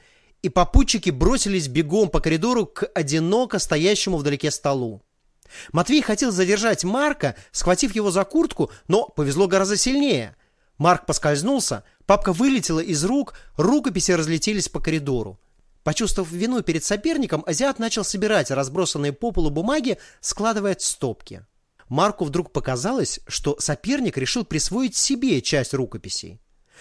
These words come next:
С громким рыком он бросился на Матвея, вырывая листы из его рук.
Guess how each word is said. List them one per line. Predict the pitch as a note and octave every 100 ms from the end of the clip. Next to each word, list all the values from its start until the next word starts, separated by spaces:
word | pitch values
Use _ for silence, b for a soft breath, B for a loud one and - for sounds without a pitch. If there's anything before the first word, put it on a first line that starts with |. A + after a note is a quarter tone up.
| B
С | - C3
громким | E3+ D#3+ D3 D3
рыком | G#3+ G#3 C3+
он | D3+ C#3+
бросился | F#3 F3 C#3 -
на | C3
Матвея, | C3+ C3+ G#3+ F#3+ A2+ B B
вырывая | C3+ E3 E3+
листы | D3+ C#3+ - F#3
из | C3+
его | C#3+ D3+
рук. | A#2+ - -